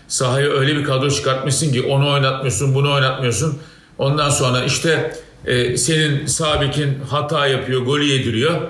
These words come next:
"Sen hala neyi savunuyorsun bize?" bilmem ne falan diye. Zaten aklı başında Galatasaraylılar bunu yazıyorlar. Dile de getiriyorlar. Yani bakıyorsun bu, e, bırak geçmiş seneleri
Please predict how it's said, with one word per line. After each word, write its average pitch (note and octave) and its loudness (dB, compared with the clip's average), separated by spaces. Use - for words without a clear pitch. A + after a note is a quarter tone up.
"Sen D#3 0
hala D#3+ 0
neyi D3+ 0
savunuyorsun B2 0
bize?" A#2 0
bilmem C#3+ 0
ne D3+ 0
falan E3 0
diye. C3+ -2
Zaten D#3 0
aklı D3 0
başında C3 0
Galatasaraylılar C#3 0
bunu C3 0
yazıyorlar. A#2 0
Dile D3 2
de D3 2
getiriyorlar. G2+ 0
Yani G2+ -2
bakıyorsun F3+ 0
bu, E3 0
e, A2+ 0
bırak F3+ 0
geçmiş D#3 0
seneleri D3 0